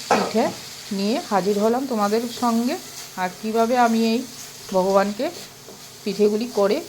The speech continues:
দিলাম সেটাই শেয়ার করছি তোমাদের সাথে। প্রথমে নারকেল কুড়িয়ে বসে গেলাম। নারকেলটাকে দুধ দিয়ে, গুড় দিয়ে আর একটু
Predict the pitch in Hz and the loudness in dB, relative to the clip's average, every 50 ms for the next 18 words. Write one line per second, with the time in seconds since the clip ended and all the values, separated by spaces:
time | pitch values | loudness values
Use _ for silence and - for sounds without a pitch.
0 | - - 196 180 185 190 226 269 302 - - 226 208 190 208 208 - 240 240 233 | -10 -8 -6 -4 0 0 0 -2 -2 -2 -4 -2 0 0 0 0 0 2 2 2
1 | 226 226 226 247 247 247 - 254 247 254 247 247 247 254 254 - - 277 269 262 | 2 2 -2 -6 -6 -6 -8 -8 -4 -2 0 0 0 0 -2 -4 -6 -8 -6 -6
2 | 330 403 - - - - - - - - - - - - 196 196 196 220 226 247 | -10 -10 -12 -14 -16 -16 -16 -16 -16 -20 -20 -18 -8 -4 -4 -2 0 0 -2 -2
3 | 349 370 320 180 165 160 175 - 208 220 214 214 220 214 208 240 294 370 381 - | -2 0 2 4 4 4 2 0 -2 -2 0 -2 -4 -4 -4 -4 -6 -6 -8 -12
4 | - - - - - - - - - - 208 180 185 185 - 220 208 220 220 240 | -20 -20 -20 -20 -20 -20 -20 -20 -14 -6 -2 -2 -2 0 0 0 0 0 0 0
5 | 285 - - - - - - - - - - 190 175 151 - - 190 190 180 202 | -4 -6 -10 -18 -18 -20 -18 -18 -18 -12 -8 -4 -4 -4 -4 -4 -8 -8 -4 -4
6 | 202 202 - 285 359 359 - - - - - - - 180 185 190 180 165 160 - | -6 -6 -6 -12 -12 -12 -16 -20 -20 -20 -20 -18 -10 -8 -8 -8 -8 -10 -8 -6
7 | 214 226 285 370 - - - - - 175 175 190 190 190 180 180 208 226 262 330 | -4 -4 -4 -6 -10 -14 -8 -8 -6 -4 -2 -4 -4 -4 -6 -6 -6 -6 -6 -6
8 | 349 - - - - - - - 160 165 175 175 - - | -8 -12 -18 -20 -20 -18 -6 -4 -2 -2 -2 -6 -6 -10